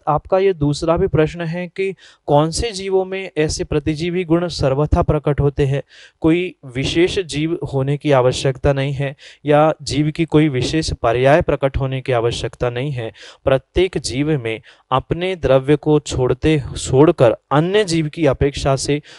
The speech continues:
जो जो नास्तित्व गुण है, वह प्रत्येक जीव द्रव्य में होते हैं। जैसे मूर्तत्व, अचेतनत्व, ये सामान्य रूप से ही जीव की, अ, प्रत्येक पर्याय, प्रत्येक क्षण में होते हैं और वह नास्तित्व गुण की अपेक्षा से ही कथन यानी प्रतिजीवी गुण है।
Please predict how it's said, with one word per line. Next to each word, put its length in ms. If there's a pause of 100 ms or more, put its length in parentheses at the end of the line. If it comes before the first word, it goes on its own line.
(140)
जो 180
जो 160
नास्तित्व 640
गुण 200
है, 320 (260)
वह 100 (120)
प्रत्येक 500
जीव 280
द्रव्य 320
में 180
होते 320
हैं। 320
जैसे 400 (120)
मूर्तत्व, 640 (320)
अचेतनत्व, 760 (240)
ये 100
सामान्य 580
रूप 180
से 220
ही 360
जीव 340
की, 280 (320)
अ, 160
प्रत्येक 580
पर्याय, 380
प्रत्येक 500
क्षण 260
में 120
होते 380
हैं 220 (280)
और 140
वह 140
नास्तित्व 640
गुण 200
की 140
अपेक्षा 500
से 180
ही 140
कथन 380
यानी 300
प्रतिजीवी 580
गुण 180
है। 160